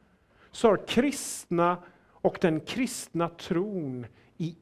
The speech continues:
enlighet med vad Jesus sa i Apostlagärningarna ett, vers åtta, börjat spridas bortom Jerusalem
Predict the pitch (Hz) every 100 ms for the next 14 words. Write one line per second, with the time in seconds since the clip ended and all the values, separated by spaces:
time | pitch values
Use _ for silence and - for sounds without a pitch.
0 | _ 254 285 226 151 139 143 - - 226
1 | 113 - _ - - _ _ - 180 180
2 | 156 254 190 - 226 - - 220 208 170
3 | - 220 - 180 175 190 202 208 196 -
4 | 170 - - 226 - - 165 156 - -
5 | _ _ 185 180 175 - - 226 233 190
6 | 156 160 - - 151 - - 262 - -
7 | - 220 226 180 196 220 - - 147 165
8 | 165 123